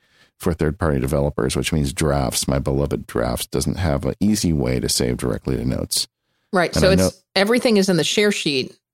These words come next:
Speaker 2: but that's it. It's just the share sheet extension. I'm
Speaker 1: Yeah,
Speaker 2: s-
Speaker 1: exactly.
Speaker 2: Okay.
Speaker 1: Exactly. And the way I get around that with Drafts is I just save as text and paste in, and it's fine.
Speaker 2: I wonder if you could do, like, a Drafts to a workflow to a note.
Speaker 1: Um, you know what? That's a good idea. I should look into that.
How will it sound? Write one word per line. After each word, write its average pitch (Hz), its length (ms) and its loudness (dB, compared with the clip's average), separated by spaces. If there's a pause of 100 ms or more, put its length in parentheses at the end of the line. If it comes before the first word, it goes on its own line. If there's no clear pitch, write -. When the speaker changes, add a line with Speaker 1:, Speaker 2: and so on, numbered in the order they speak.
(200)
Speaker 2:
but 175 260 0
that's 156 260 0
it. 185 260 2
It's 175 160 -4
just 156 160 -2
the 160 60 -2
share 160 220 -2
sheet 175 180 -2
extension. 226 560 -2
I'm - 80 4
Speaker 1:
Yeah, 135 220 4
Speaker 2:
s- 71 60 2
Speaker 1:
exactly. 73 460 0
Speaker 2:
Okay. 90 240 -4
Speaker 1:
Exactly. 65 460 -2
And 117 100 2
the 117 60 2
way 139 120 4
I 120 60 2
get 107 160 0
around 87 180 2
that 71 120 2
with - 100 -2
Drafts 65 320 -2
is 80 120 -2
I 65 80 -2
just - 240 -2
save 65 220 -2
as 55 80 -4
text - 380 -4
and 57 140 -4
paste 62 280 -4
in, - 140 -4
and - 140 -6
it's - 120 -6
fine. - 360 -4 (100)
Speaker 2:
I 277 60 -4
wonder 349 160 0
if 466 120 -2
you 269 60 2
could 220 120 -2
do, 196 120 4
like, 156 180 2
a 147 40 -4
Drafts 147 520 -2
to - 140 -4
a 131 80 -2
workflow 135 580 -2
to - 120 -8
a 87 40 -6
note. - 240 -8 (920)
Speaker 1:
Um, 123 500 4 (440)
you 113 120 4
know 117 100 4
what? 117 180 2
That's 95 160 2
a 90 60 2
good 82 140 2
idea. 71 320 2
I 64 40 0
should 71 200 -2
look 69 200 0
into 64 200 0
that. 50 240 0